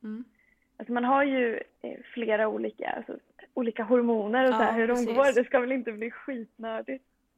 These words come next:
Speaker 2: så, men
Speaker 1: Det är spännande,
Speaker 2: Ja.
Speaker 1: intressant. Mm. Ja, <laughs> det är bara jag som tycker att det är intressant. Fortsätt.
Speaker 2: Eh, och de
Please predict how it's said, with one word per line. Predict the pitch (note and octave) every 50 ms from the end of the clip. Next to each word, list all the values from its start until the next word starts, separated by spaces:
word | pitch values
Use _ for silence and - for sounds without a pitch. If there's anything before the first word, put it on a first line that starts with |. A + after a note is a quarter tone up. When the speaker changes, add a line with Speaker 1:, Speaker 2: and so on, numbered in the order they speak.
| _ _ -
Speaker 2:
så, | C4+ C#4 D4 D4+ D#4 C#4+
men | B3 -
Speaker 1:
Det | F#3+ G#3
är | A#3
spännande, | B3 A3 G3+ - - G#3 G3+ G#3+ D4 G#4+ F#4+ -
Speaker 2:
Ja. | -
Speaker 1:
intressant. | G3+ G#3 - A#3 A3+ C4 F#4 G4+ A#3+ - - _ - -
Mm. | - C4+ E4+ B4 C5 - - - D4+ C#4 C4+ C4+
Ja, | C#4+ D4+ E4 F4 -
<laughs> | - - D4+ C4+ C#4+ -
det | D4 D4+
är | C4+
bara | B3 C4 A3+
jag | G#3+ A3 G#3
som | A3 A3+
tycker | A3 G#3 G3+ G#3
att | G#3+
det | G3+
är |
intressant. | F#3+ F#3+ - F#3+ F#3+ G3+ -
Fortsätt. | B3+ B3 A#3+ A#3+ A#3 - - _ _ - - - - - - _ _ _ _ _ _ _ _ _ _ _ _ _
Speaker 2:
Eh, | - A3+ A3 - - - - - -
och | - A3+ - _ - - - -
de | A3 G#3+ G#3+ G#3+ G#3 G#3 G#3 G#3